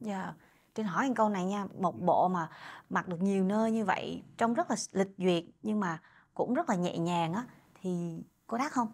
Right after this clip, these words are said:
Speaker 2: Ờ, bên mình thì, ờ, giá cả của một bộ suit nó sẽ bắt đầu từ mười hai triệu chín. Bên mình thì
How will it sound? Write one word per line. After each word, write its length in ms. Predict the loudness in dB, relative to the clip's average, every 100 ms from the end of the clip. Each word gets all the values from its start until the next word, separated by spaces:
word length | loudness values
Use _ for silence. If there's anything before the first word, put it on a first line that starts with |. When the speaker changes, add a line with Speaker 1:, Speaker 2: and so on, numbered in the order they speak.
| -12 -20 -20 -20 -20 _
Speaker 2:
Ờ, 280 | 2 4 6
bên 280 | 6 8
mình 220 | 6 4 2
thì, 300 | 0 0 0
ờ, 200 | 0 -4 -10 -20 -8
giá 280 | -4 4 4 8
cả 260 | 8 8 6
của 100 | 6
một 120 | 4 4
bộ 180 | 0
suit 220 | 2 0 0 -6 -2
nó 180 | 0 2
sẽ 140 | 2
bắt 180 | 2 2
đầu 180 | -2 -2
từ 300 | -4 -4 -4
mười 180 | -6 -6
hai 200 | -4 -4 -4
triệu 220 | -6 -6 -6
chín. 240 | -4 -4 -6 _ _ _ _ _ _ -20 _ _
Bên 180 | 0 2
mình 140 | 2
thì 240 | 2 0